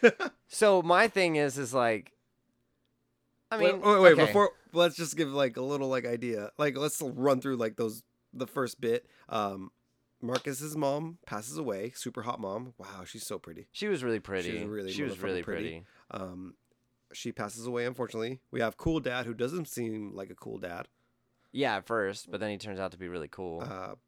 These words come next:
Speaker 2: but ultimately, it's, uh, Sasha and
Speaker 1: Marcus?
Speaker 2: Marcus again. Uh, Sasha and Marcus, they're in the car singing D'Angelo.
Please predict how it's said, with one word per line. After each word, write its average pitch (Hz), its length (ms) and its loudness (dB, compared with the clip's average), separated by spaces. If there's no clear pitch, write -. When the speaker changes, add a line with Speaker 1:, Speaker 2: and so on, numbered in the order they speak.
Speaker 2:
but 139 100 0
ultimately, 127 540 -4
it's, 110 240 -8
uh, 95 420 -8
Sasha 117 580 -4
and 104 640 -6
Speaker 1:
Marcus? 92 380 -8
Speaker 2:
Marcus 113 360 -6
again. 104 260 -12
Uh, 113 220 -4
Sasha 135 260 -6
and 131 80 -6
Marcus, 113 500 -8
they're 98 500 -6
in 110 120 -10
the 101 60 -12
car 101 440 -6
singing 104 300 -10
D'Angelo. 95 680 -12